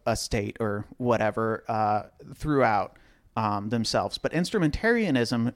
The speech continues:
tries to work invisibly. It's not trying to get people to commit to this idea. It's just trying to use them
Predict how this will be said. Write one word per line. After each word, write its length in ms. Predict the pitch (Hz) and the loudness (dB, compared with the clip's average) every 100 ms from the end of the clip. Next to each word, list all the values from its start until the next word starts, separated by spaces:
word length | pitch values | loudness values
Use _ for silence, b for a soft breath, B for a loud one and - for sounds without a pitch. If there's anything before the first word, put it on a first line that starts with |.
| - | -6
tries 480 | - 147 139 139 - | 2 4 4 0 -8
to 440 | - 139 127 131 | -2 0 2 0
work 340 | 135 139 131 | -2 -2 -2
invisibly. 600 | 131 117 165 165 127 104 107 | -2 2 2 2 -2 -2 -4
It's 120 | - | 0
not 140 | 185 | -2
trying 180 | 185 220 | -2 -4
to 60 | 156 | -2
get 120 | 151 | -2
people 240 | - 143 | -2 -8
to 260 | 127 - 117 | -6 -2 -2
commit 440 | - 147 208 269 - | -2 2 2 2 -2
to 100 | 165 | -6
this 180 | 110 | -4
idea. 540 | 113 90 - 92 113 135 B B B B | -2 -4 -6 -4 -4 -4 B B B B
It's 280 | 143 151 - | 0 2 -2
just 360 | - 160 - - _ - | -2 -2 -2 -14 _ -16
trying 320 | - 160 147 139 | -2 0 2 0
to 140 | 139 | -4
use 440 | 117 131 233 254 - | -6 -2 0 0 0
them 320 | 120 110 | 0 0